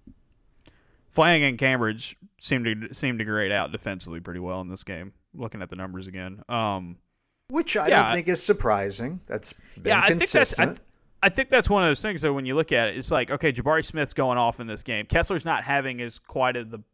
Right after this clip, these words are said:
Speaker 1: same game as he normally does. He had some fouls, you know, and, and this is the one team in the S E C that I think is the best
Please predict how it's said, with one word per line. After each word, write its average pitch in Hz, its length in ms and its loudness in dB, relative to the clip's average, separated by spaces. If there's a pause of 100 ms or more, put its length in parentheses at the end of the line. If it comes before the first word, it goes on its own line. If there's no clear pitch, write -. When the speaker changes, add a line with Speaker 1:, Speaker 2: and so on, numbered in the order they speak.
Speaker 1:
same 135 400 -6
game 120 200 -4
as 117 80 -8
he 107 80 -12
normally 131 380 -2
does. 117 300 -6
He 107 80 -14
had 120 180 -4
some 120 120 -14
fouls, 113 360 -2 (140)
you 120 160 -8
know, 92 280 -10
and, 104 280 -14 (100)
and 107 280 -12 (320)
this 160 260 2
is 147 180 2
the 139 120 4
one 131 300 2
team 131 280 -4
in 120 80 -4
the 117 100 -4
S 117 220 -2
E 120 80 -6
C 127 280 -2
that 110 120 0
I 113 80 0
think 120 220 -4
is 110 140 -6
the 117 100 -12
best 117 380 -2